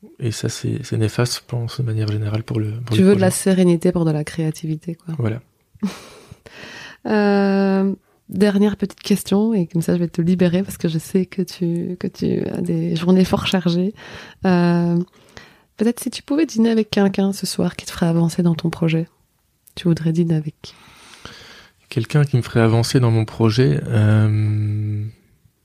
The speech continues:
Speaker 1: Bonne question. Euh,
Speaker 2: C'est vrai que j'aurais pu te la poser avant pour que tu
Speaker 1: Ouais, ouais.
Speaker 2: t'y réfléchisses, ou même peut-être pas avancer dans ton projet, mais quelqu'un que tu voudrais rencontrer, peut-être juste comme ça. Quelqu'un au niveau professionnel, tu te dis, «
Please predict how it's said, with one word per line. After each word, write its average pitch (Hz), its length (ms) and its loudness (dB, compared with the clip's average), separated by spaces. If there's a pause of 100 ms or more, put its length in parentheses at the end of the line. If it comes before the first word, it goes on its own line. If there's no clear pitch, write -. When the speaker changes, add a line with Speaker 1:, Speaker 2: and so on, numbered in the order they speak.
(600)
Speaker 1:
Bonne 117 240 -2
question. 123 420 -6 (880)
Euh, 107 1080 2 (720)
Speaker 2:
C'est - 120 -12
vrai - 40 2
que 165 40 0
j'aurais 160 160 0
pu - 180 -6
te - 120 -4
la 160 100 0
poser 160 260 2
avant 156 260 0
pour 165 160 -6
que 165 100 -2
tu 160 180 -2
Speaker 1:
Ouais, 160 100 4
ouais. - 140 2
Speaker 2:
t'y 147 140 0
réfléchisses, 165 440 0 (140)
ou 226 80 6
même 196 280 4
peut-être - 280 -2
pas 160 160 -4
avancer 160 220 -2
dans 165 140 0
ton 165 100 -2
projet, 165 260 2
mais 190 100 2
quelqu'un 160 320 0
que 175 60 0
tu 175 60 -4
voudrais 151 220 2
rencontrer, 147 580 0 (100)
peut-être - 340 -4
juste - 220 -4
comme 151 160 -2
ça. 151 200 -4
Quelqu'un 165 320 0
au 165 40 6
niveau 160 180 6
professionnel, 160 540 -2
tu 165 140 -8
te 156 60 -4
dis, « 160 140 -2